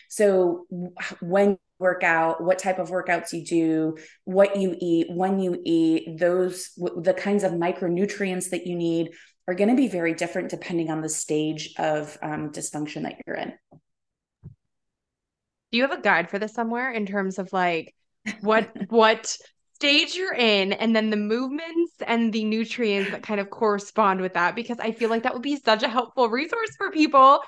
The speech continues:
Speaker 2: especially
Speaker 1: Yeah.
Speaker 2: since I'm guessing you kind of flip between, ideally not, but I'm sure people kind of go between stages at different points in their life. And if you're in tuned enough with your body to kind of identify, "Okay, here's where I'm at, I need to make some adjustments."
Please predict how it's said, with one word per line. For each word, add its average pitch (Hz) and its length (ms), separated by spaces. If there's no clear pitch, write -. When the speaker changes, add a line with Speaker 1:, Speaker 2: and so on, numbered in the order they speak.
Speaker 2:
especially 269 380
Speaker 1:
Yeah. - 160
Speaker 2:
since 330 180
I'm 269 240
guessing 277 320
you 240 80
kind 262 200
of 240 120
flip 254 240
between, 226 760
ideally 233 400
not, 208 400
but 220 80
I'm 214 140
sure 214 200
people 202 240
kind 208 240
of 196 160
go 214 200
between 202 500
stages 208 540
at 185 100
different 202 300
points 202 240
in 202 60
their 180 140
life. 226 320
And 202 80
if 202 120
you're 185 400
in 240 200
tuned 285 360
enough 226 240
with 214 140
your 190 80
body 196 560
to 196 480
kind 214 200
of 190 80
identify, 185 680
"Okay, 208 320
here's 226 240
where 214 120
I'm 202 140
at, 196 280
I 196 60
need 208 180
to 208 60
make 190 160
some 175 180
adjustments." 180 1000